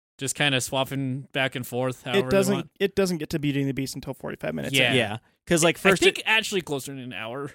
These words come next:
Speaker 2: Maybe, yeah. Yeah.
Speaker 3: 'Cause, yeah, it's, starts off with her, you know, making her U account, and then she didn't wanna call it her actual name, so she made it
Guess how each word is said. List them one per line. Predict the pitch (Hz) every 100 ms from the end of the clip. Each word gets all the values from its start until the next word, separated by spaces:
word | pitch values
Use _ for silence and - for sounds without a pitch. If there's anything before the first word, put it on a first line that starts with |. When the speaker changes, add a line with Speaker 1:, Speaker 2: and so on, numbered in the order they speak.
| _ _ -
Speaker 2:
Maybe, | 139 139 147 165
yeah. | 147 156 139 _
Yeah. | - 151 180 156 _ _ _ _ _ _ -
Speaker 3:
'Cause, | 156
yeah, | 147 135
it's, | 135 135 - - - -
starts | - 190 180
off | 170 160
with | 156
her, | 147 143 139 135
you | 127
know, | 123
making | 123 - 135
her | 135
U | 113 110
account, | 107 120 107 107 -
and | 127
then | 113 110
she | 110
didn't | 131 131
wanna | 131 123
call | 123 117
it | 117
her | 123
actual | 117 120 - 110
name, | 104 107
so | 104 113
she | 120
made | 113 110 107
it | 104